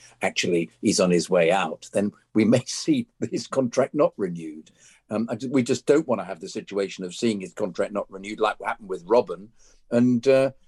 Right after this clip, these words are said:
and, uh, they find out that, um, in actual fact, there is a way of,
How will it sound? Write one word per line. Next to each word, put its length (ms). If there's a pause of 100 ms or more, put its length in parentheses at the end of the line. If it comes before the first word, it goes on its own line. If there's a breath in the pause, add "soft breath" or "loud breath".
(220)
and, 300
uh, 200
they 160
find 380
out 240
that, 320
um, 180
in 80
actual 240
fact, 220
there 140
is 120
a 60
way 240
of, 200